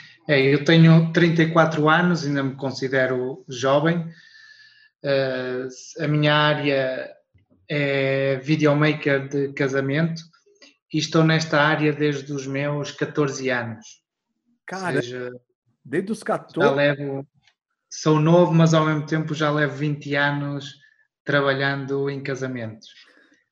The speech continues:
Speaker 1: Comecei com um, um primo meu, uma pessoa de família que já fazia isso. Eu comecei com ele aos fins de semana para ganhar algum dinheiro. No verão estava lá os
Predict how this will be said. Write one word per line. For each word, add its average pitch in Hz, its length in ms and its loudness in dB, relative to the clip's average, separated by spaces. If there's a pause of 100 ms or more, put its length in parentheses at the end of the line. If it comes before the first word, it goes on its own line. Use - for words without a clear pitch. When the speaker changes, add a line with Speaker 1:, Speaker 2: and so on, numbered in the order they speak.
Speaker 1:
Comecei 143 500 -2
com 143 220 -4
um, 139 340 -4 (1040)
um 143 200 -6
primo 139 320 -2
meu, 170 260 2
uma 160 180 2
pessoa 147 240 -4
de 131 80 -10
família 165 600 0
que 151 80 -8
já 135 180 0
fazia 131 460 -4
isso. 190 580 -2 (960)
Eu 143 160 -2
comecei 139 360 -4
com 135 240 -6
ele 135 160 0
aos 131 160 -2
fins 135 200 -8
de 123 80 -14
semana 165 760 2
para 147 140 -2
ganhar 135 400 0
algum 131 300 -6
dinheiro. 165 680 -2 (920)
No 135 200 -4
verão 135 560 0
estava 131 440 -2
lá 131 300 -2
os 127 120 -12